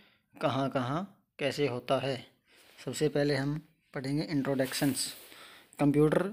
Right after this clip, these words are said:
are very useful in our day to day life। कंप्यूटर जो है ये हमारी लाइफ में, हमारी ज़िंदगी में बहुत, हर रोज़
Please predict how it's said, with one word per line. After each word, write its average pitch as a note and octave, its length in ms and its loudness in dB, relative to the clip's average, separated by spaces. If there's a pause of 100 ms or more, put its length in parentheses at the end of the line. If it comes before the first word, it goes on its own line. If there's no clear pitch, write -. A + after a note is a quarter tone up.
(240)
are C#3+ 160 4
very C#3+ 300 4
useful C#3+ 460 4
in C#3 160 6
our C3 260 4 (720)
day D3 220 6 (120)
to C3 60 4 (220)
day C#3+ 180 8 (460)
life। D3 340 4 (640)
कंप्यूटर C#3+ 360 0
जो D3 180 2
है B2 300 -4 (580)
ये C#3+ 140 2
हमारी C#3 440 0
लाइफ C#3 400 2
में, C3+ 180 0
हमारी B2+ 320 0
ज़िंदगी C3 340 0
में C3+ 280 0 (500)
बहुत, C#3 340 -2
हर C#3 160 0
रोज़ C3+ 380 0